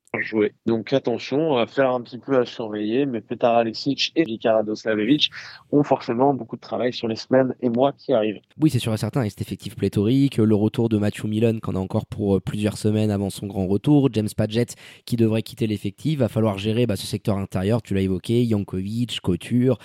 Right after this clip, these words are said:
Speaker 2: euh, Nikolic, euh, donc, euh,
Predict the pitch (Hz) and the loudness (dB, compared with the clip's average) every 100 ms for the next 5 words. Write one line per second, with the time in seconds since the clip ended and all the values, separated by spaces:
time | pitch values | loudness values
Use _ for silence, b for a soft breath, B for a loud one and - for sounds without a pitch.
0 | B B 101 95 104 104 98 104 127 131 | B B -4 -4 -4 -2 -2 -2 -2 -2
1 | - 190 B B B B 117 - 117 117 | -2 -2 B B B B -4 2 4 6
2 | 120 117 | 4 2